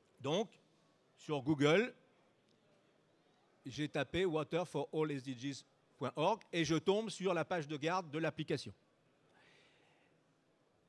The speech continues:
Alors déjà, Water for All S D Gs, c'est en anglais parce que c'est effectivement quelque chose qui est compris au niveau international.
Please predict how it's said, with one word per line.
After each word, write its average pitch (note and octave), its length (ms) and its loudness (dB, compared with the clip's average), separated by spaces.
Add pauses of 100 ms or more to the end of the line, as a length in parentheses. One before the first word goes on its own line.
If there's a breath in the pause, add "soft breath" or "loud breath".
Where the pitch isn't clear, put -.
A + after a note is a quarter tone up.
(840)
Alors E3+ 280 6
déjà, G3+ 460 8
Water G#3+ 420 6
for G3 300 4
All A3 200 12
S F#3+ 140 8
D F3+ 100 0
Gs, G#3+ 340 0
c'est - 360 -2
en E3 160 4
anglais E3+ 420 4
parce D3+ 240 -6
que C#3+ 140 -8
c'est C3 420 -8
effectivement C#3 520 -10
quelque A#2+ 260 -12
chose D3 220 -8
qui C#3 100 -2
est A#2 100 0 (800 soft breath)
compris E3+ 420 4
au D#3 80 2
niveau D3 180 0
international. D#3 920 2